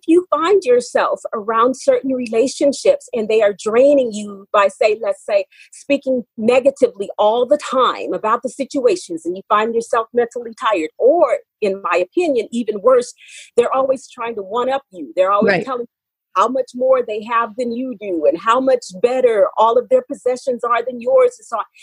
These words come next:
Speaker 1: You need to release that, because it actually has an effect on your cells.
Speaker 2: Mm-hmm.
Speaker 1: And if you're stressed that way and your cortisol is going up, that's going to affect your digestion, that's going to affect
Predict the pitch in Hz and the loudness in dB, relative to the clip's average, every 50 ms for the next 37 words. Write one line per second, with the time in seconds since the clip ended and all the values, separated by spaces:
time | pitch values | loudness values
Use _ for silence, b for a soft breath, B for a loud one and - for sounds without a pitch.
0 | b b b - 226 233 277 302 320 339 330 - - 254 214 220 202 208 220 262 | b b b -6 0 2 4 4 6 4 2 2 0 -2 -2 -2 -8 -4 0 2
1 | 285 330 - - - - 208 165 - - b b b b b 220 233 - - - | 2 2 0 0 0 2 2 2 0 -2 b b b b b -2 -2 -2 -2 -2
2 | - 311 392 381 349 190 - - - 220 - - _ - - 247 240 - - 220 | 2 4 4 4 2 2 0 0 0 0 0 -4 _ 0 2 2 2 2 0 0
3 | 226 247 - - - 302 277 294 302 311 262 233 208 214 214 220 - - 294 311 | 0 0 -2 -4 -10 -8 -6 -4 -4 -4 -2 -2 0 0 0 -2 -4 -4 -4 -4
4 | 349 _ - - 156 208 - - - - 175 180 180 202 226 240 262 285 - - | -4 _ -2 -2 -2 -2 -4 -8 -8 -6 -4 -2 -2 -4 -2 0 0 0 0 0
5 | - 277 302 349 311 240 143 151 - - - - - 240 247 233 302 381 359 196 | 0 0 0 0 -2 -4 -4 -6 -12 -18 -8 0 4 4 6 6 4 4 4 2
6 | 196 208 - _ - 277 294 - - - - 226 220 247 - - - 285 277 269 | 0 0 -4 _ -2 -2 -2 -4 -6 -4 0 0 0 0 -2 -2 0 0 0 2
7 | - 269 262 262 277 294 262 196 156 143 - - - 247 247 262 - - 277 254 | 2 4 6 6 4 4 0 -4 -4 -8 -8 -2 0 0 0 0 0 -2 -2 0
8 | 254 247 247 - 254 254 254 262 247 262 262 _ _ - - 180 226 - - - | -2 -4 -2 0 0 2 2 2 0 0 -2 _ _ -2 -2 -2 -2 -2 0 0
9 | 269 269 277 277 285 269 - - 262 262 _ - - 285 254 220 269 262 247 - | 0 2 4 2 2 2 2 -2 -2 -2 _ -6 -6 -4 0 0 0 0 2 0
10 | 277 269 269 - - - 311 294 294 294 294 b b b b - 302 - 226 - | 0 -2 -2 -8 -12 -8 -8 -6 -6 -6 -10 b b b b -2 0 0 0 -2
11 | - - 269 269 262 277 277 269 247 _ - 277 277 - | 0 0 0 0 0 0 0 0 0 _ -2 -2 -2 -2